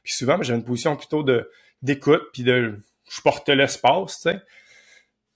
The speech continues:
Mais ça aussi, ça communique l'information de, de pas intervenir des fois lorsqu'on a un comportement qu'on,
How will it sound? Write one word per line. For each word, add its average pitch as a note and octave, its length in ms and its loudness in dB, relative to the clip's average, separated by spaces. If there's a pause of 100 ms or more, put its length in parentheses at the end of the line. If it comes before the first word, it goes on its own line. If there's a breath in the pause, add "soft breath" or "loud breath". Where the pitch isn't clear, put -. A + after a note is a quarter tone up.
Mais C3+ 120 0
ça D#3+ 160 2
aussi, C4 260 2
ça A#2+ 160 0
communique A#2 280 -2
l'information A2+ 560 -2
de, A2+ 140 -4
de G#2+ 120 -4
pas C#3 220 0
intervenir A#2+ 640 -2
des A2 120 -6
fois C#3+ 180 -2
lorsqu'on A#2 540 -2
a A#2 80 0
un A2 60 -2
comportement A2+ 520 -4
qu'on, G#2+ 340 -8